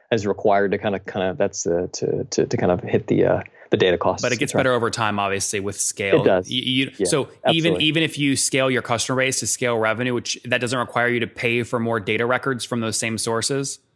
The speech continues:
Speaker 1: No, it, it turns out that we're licensing the data, uh, on, on a SaaS model. It's a fixed fee, like, annual cost to license the data. And we have, you know, unlimited usage rights of that data.
Speaker 2: That's interesting.
Speaker 1: Yep.
Speaker 2: Those companies,
Speaker 1: Mm-hmm.
Speaker 2: they have unlimited. They don't try and put a record up there to upsell you later on.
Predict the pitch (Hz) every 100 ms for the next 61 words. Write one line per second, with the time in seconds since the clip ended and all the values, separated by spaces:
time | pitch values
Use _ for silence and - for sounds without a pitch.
0 | _ _ - 120 123 120 117 - 143 170
1 | 175 160 147 135 143 120 139 165 143 135
2 | 117 110 113 123 123 - _ - 104 -
3 | - - 107 127 156 226 220 - 123 104
4 | 120 - 139 - 147 107 101 92 127 139
5 | 160 156 143 139 - 117 123 131 139 131
6 | 117 107 107 - _ _ _ - 110 107
7 | 107 120 120 113 120 107 98 123 127 127
8 | 117 104 117 117 98 107 104 104 104 101
9 | 90 - 87 80 - - 139 - 147 185
10 | 165 120 117 113 156 147 139 120 208 131
11 | 123 135 131 120 131 143 107 107 120 -
12 | - 120 113 120 110 98 123 - 113 -
13 | 117 113 123 - 113 110 107 107 113 104
14 | 101